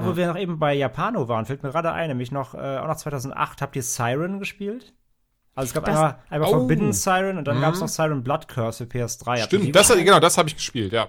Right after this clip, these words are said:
Speaker 3: Das
Speaker 1: Ja.
Speaker 3: sagt mir auch was.
Speaker 1: Die
Speaker 3: Oh, ich hab's,
Speaker 1: waren
Speaker 3: ich hab das Gefühl, ich hab
Speaker 1: auch
Speaker 3: so viele Titel vergessen.
Speaker 1: Die
Speaker 2: Forbidden
Speaker 1: waren auch
Speaker 2: Siren sagt mir
Speaker 1: mega
Speaker 2: grad
Speaker 1: krass.
Speaker 2: spontan nichts. Gehörten die zusammen?
Speaker 1: Ja, ja, ich glaub schon. Ich meine, das,
Speaker 2: Ach,
Speaker 1: also
Speaker 2: lustig.
Speaker 1: ich meine,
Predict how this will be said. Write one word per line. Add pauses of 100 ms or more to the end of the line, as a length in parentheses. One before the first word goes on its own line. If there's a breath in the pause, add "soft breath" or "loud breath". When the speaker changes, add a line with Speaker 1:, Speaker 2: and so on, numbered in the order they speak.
Speaker 3:
Das
Speaker 1:
Ja.
Speaker 3:
sagt
mir
auch
was.
Speaker 1:
Die
Speaker 3:
Oh,
ich
hab's,
Speaker 1:
waren
Speaker 3:
ich
hab
das
Gefühl,
ich
hab
Speaker 1:
auch
Speaker 3:
so
viele
Titel
vergessen.
Speaker 1:
Die
Speaker 2:
Forbidden
Speaker 1:
waren
auch
Speaker 2:
Siren
sagt
mir
Speaker 1:
mega
Speaker 2:
grad
Speaker 1:
krass.
Speaker 2:
spontan
nichts.
Gehörten
die
zusammen?
Speaker 1:
Ja,
ja,
ich
glaub
schon.
Ich
meine,
das,
Speaker 2:
Ach,
Speaker 1:
also
Speaker 2:
lustig.
Speaker 1:
ich
meine,